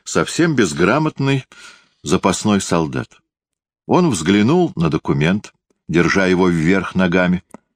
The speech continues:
и, заметив печать, произнес: «Езжайте, ваше высокоблагородие». У моего шофера ни разу документов не смотрели.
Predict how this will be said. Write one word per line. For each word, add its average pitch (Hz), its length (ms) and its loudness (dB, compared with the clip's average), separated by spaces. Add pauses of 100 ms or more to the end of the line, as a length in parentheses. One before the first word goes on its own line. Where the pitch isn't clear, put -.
(200)
и, 85 80 0
заметив 101 520 0
печать, 135 540 -2
произнес: 92 640 0 (300)
«Езжайте, 143 960 0
ваше 120 460 0
высокоблагородие». 85 960 0 (1000)
У 87 100 -2
моего 98 320 2
шофера 175 680 0 (300)
ни - 180 2
разу 90 540 2
документов 80 800 -2
не 80 100 -2
смотрели. 69 640 -4